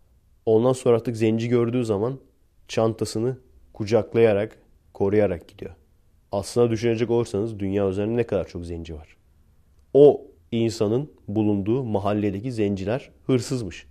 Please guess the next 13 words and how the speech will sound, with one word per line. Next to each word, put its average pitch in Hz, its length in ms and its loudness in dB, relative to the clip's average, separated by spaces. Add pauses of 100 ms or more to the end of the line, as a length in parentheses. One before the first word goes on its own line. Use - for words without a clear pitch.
(380)
Ama 113 200 2
onu 135 200 6
görünce 135 420 2
artık 98 400 -6 (160)
dünyanın 131 500 2
alakasız 123 600 0
bir 135 60 -2
yerine 139 260 2
bile 104 120 0
gitse 131 380 -6 (340)
zenci 120 360 -2
gördüğü 123 340 0
zaman 113 320 -4